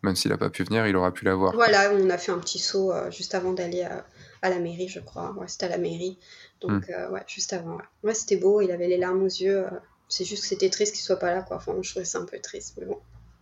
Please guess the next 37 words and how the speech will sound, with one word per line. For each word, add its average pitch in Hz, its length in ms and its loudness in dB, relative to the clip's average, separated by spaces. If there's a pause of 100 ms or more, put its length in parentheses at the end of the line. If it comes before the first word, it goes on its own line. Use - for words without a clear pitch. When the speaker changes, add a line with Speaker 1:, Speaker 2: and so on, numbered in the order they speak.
(340)
Speaker 1:
Je - 160 -4
sens 110 160 4
que - 40 -6
ça 104 120 2
t'é-, 95 340 0 (140)
t'émeut 113 280 6
encore. 95 440 2 (260)
Speaker 2:
Bah 208 340 6
oui, 311 240 0 (280)
c'est - 160 4
normal. 226 440 6 (140)
<laughs> 330 680 6 (1500)
Speaker 1:
Ok, 123 220 -2 (240)
et 123 300 8
ton... 107 460 6
et 101 80 4
troisième 196 320 4
question. 113 400 2 (380)
Alors, 104 200 4
je 107 120 0
vais, 104 60 4
j'aime 110 160 4
bien 123 100 8
redire, 120 260 4
quel 175 140 6
est 202 60 4
ton 127 180 4
objectif ? 120 680 4 (240)
Mais 107 160 0
donc, 101 240 4
dans 98 140 4
ce - 80 -4
cas-là, 110 240 4
plus - 300 2
le 104 120 6
but. 143 340 4 (520)
Euh, 107 260 0